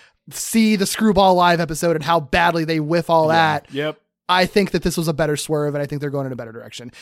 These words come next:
Speaker 1: You just go your full fucking comic book sci-fi route. It's clearly what you're more interested in, what you're better at. So just fully commit to that, and I think the show is better off for it.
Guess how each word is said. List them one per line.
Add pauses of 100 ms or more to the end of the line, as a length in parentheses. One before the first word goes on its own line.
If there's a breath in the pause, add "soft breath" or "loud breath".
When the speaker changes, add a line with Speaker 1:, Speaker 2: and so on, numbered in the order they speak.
(100 loud breath)
Speaker 1:
You
just
go
your
full
fucking
comic
book
sci-fi
route. (240 loud breath)
It's
clearly
what
you're
more
interested
in,
what
you're
better
at.
So
just
fully
commit
to
that,
and
I
think
the
show
is
better
off
for
it.